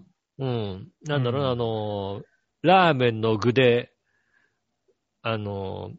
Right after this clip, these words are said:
Speaker 1: チャーシューとメンマと、ねえ、あの、卵が一緒になったセットみたいな。
Speaker 2: あー、はいはいはいはい。
Speaker 1: うん。
Speaker 2: 三種盛り的なやつね。
Speaker 1: そう、そ-、それだけのね、あの、
Speaker 2: うん。
Speaker 1: インスタントラーメン家で茹でる時にね、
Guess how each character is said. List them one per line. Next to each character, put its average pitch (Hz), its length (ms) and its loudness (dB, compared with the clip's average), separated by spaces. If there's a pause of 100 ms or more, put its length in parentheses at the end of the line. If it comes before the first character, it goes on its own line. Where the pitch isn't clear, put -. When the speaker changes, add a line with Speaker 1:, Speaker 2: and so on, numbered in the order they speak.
(380)
Speaker 1:
チ 175 100 2
ャ 156 100 6
ー - 60 4
シ - 160 2
ュ 151 100 8
ー - 80 -4
と 101 320 0
メ 143 160 4
ン 127 120 2
マ 101 120 0
と、 95 340 -6 (1500)
ね 127 320 2
え、 110 60 -8
あ 104 180 -4
の、 92 480 -8 (540)
卵 135 400 4
が 101 220 0
一 135 80 -2 (140)
緒 135 40 6
に 123 80 2
な 127 80 6
っ - 60 0
た 101 80 -4
セ 131 160 2
ッ - 100 -4
ト 120 120 2
み 98 120 -6
た 92 120 -6
い 90 100 -10
な。 95 240 -14 (260)
Speaker 2:
あ 147 300 2
ー、 - 20 2
は 143 120 4
い - 40 4
は 127 40 2
い 127 40 2
は 107 640 0
い - 0 -
は 92 60 -8
い。 123 120 -6
Speaker 1:
う - 20 -2
ん。 107 40 -4
Speaker 2:
三 139 280 2
種 139 140 4
盛 127 200 2
り - 20 -12
的 120 180 -2
な 110 80 -2
や 101 100 -6
つ 95 80 -16
ね。 190 280 -4 (220)
Speaker 1:
そ 113 220 0
う、 107 60 -8
そ-、 135 240 -4
そ 143 160 -2
れ 139 100 4
だ 127 140 2
け 147 200 4
の 131 320 4
ね、 135 400 2
あ 123 180 2
の、 104 420 -4
Speaker 2:
う 107 40 -12
ん。 120 140 -18 (800)
Speaker 1:
イ 160 100 0
ン 151 40 2
ス - 60 -8
タ 160 80 6
ン 131 40 -8
ト 160 100 4
ラ 143 100 4
ー - 20 0
メ 120 100 0
ン - 20 4
家 139 100 6
で 135 80 4
茹 131 80 4
で 147 80 6
る 131 60 6
時 104 240 0
に 98 360 -10
ね、 135 260 0